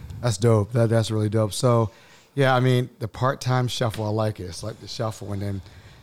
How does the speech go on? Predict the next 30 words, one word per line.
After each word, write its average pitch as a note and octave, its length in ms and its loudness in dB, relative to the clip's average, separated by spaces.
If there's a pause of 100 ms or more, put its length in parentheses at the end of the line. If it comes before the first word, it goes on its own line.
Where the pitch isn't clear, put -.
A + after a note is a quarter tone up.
so B2+ 260 4
it's A#2 120 0
funny D3+ 200 4
you C#3 60 6
say C#3+ 180 2
water B2 340 4
aerobics. G#2 640 -2
<laughs> - 20 -20
'Cause A2+ 280 0 (500)
I C3 140 2
did D#3+ 220 4
do F3+ 100 0
water D#3 300 2
aerobics. A2+ 580 -2 (180)
It's - 80 -20
funny, A#2+ 180 0
I A2 120 0
moved C#3 260 4
back C#3+ 240 2
to C#3+ 80 0
Baltimore A2+ 680 0
in G#2+ 120 -2
oh A2 140 -2
five, F#2+ 640 -6 (560)
and G#2+ 140 -2
I G#2+ 80 0
was G2 140 -4
working A#2 340 -2
at G#2 120 -2
a, G#2+ 80 -4